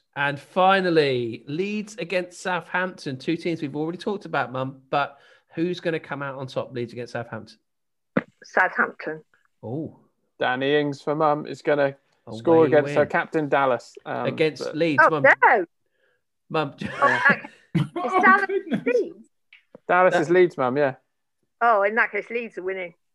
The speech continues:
Speaker 1: Okay.
Speaker 3: There we go.
Speaker 1: <laughs> Uh, Mum,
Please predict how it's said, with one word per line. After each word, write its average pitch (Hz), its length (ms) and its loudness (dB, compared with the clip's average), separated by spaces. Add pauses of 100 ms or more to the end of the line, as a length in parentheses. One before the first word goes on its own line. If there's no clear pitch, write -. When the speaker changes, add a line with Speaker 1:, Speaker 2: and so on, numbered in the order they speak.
(280)
Speaker 1:
Okay. 156 240 -2
Speaker 3:
There 127 480 2
we 160 140 2
go. - 420 -16
Speaker 1:
<laughs> - 40 -20 (360)
Uh, 156 320 2
Mum, 170 260 2